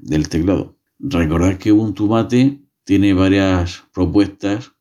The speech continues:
como Unity, un antiguo escritorio que desarrolló Ubuntu, y otros entornos gráficos, mm, característicos de otros sistemas operativos. En este caso, he optado por la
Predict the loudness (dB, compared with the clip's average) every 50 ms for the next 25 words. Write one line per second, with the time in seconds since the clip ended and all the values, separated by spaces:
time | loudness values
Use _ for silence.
0 | _ _ _ _ _ _ _ _ -10 -8 -6 -6 -6 -4 -2 0 2 2 2 2
1 | 2 2 0 0 -2 -6 _ -6 -4 -4 -4 -2 -2 0 2 2 2 2 2 0
2 | -2 -4 -4 -4 -2 0 0 2 2 2 2 0 -4 -8 -12 _ _ _ _ -8
3 | -6 -6 -6 -4 -6 -4 -4 -2 -2 0 0 0 0 -2 -6 -10 _ _ _ -2
4 | 0 2 2 2 2 0 -2 -2 -2 -2 -2 -2 -6 -10 _ _ _ _ -2 0
5 | 2 4 4 4 2 0 -2 0 0 0 0 -2 -4 -10 -20 _ _ _ -4 -4
6 | -4 -4 -4 -2 0 2 2 2 2 2 0 -4 -8 -6 -4 -2 -2 -2 0 -2
7 | -2 0 0 0 -2 -2 -6 -10 _ _ _ -8 -4 -2 0 0 0 0 0 0
8 | -2 -2 -4 -4 -2 -2 -2 -2 -2 -4 -4 -4 -4 -2 -2 0 0 0 0 0
9 | -2 -2 -4 -4 -6 -6 -6 -4 -4 -2 -2 -2 -2 -4 -4 -6 -4 -4 -2 -2
10 | -2 -2 -4 -8 -12 -20 -20 _ _ _ -2 0 0 0 -2 -4 -2 -2 -2 -2
11 | 0 0 0 0 0 -4 -10 _ -2 0 0 0 -2 -2 -2 0 2 2 0 0
12 | -2 -4 -4 -4 -2 -2 -2 -2 -2 -2 -2 -4 -4 -6 -10 _